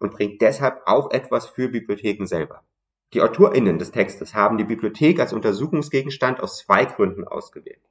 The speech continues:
Erstens hat es sich ergeben, dass konkret die Universitätsbibliothek in Reading, wo zwei der AutorInnen arbeiten, umgebaut wurde, und deshalb die Bibliothek in ein Ausweichquartier umzog.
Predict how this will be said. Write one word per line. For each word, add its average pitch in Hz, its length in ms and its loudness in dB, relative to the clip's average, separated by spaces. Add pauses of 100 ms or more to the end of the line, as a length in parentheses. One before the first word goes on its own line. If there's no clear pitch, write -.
(300)
Erstens 147 520 4
hat 107 140 0
es - 100 -12
sich - 120 -10
ergeben, 170 600 -2 (140)
dass 110 180 0
konkret 135 580 2
die - 60 -6
Universitätsbibliothek 135 1200 -2
in 110 120 -8
Reading, 98 300 0 (240)
wo 92 100 -6
zwei 101 360 2
der 135 120 2
AutorInnen 110 480 2
arbeiten, 143 600 -4 (200)
umgebaut 139 600 2
wurde, - 300 -12 (240)
und - 220 -8
deshalb 147 340 4
die - 80 -10
Bibliothek 127 560 -2
in 107 60 -2
ein 107 120 -2
Ausweichquartier 107 840 0
umzog. 95 420 -6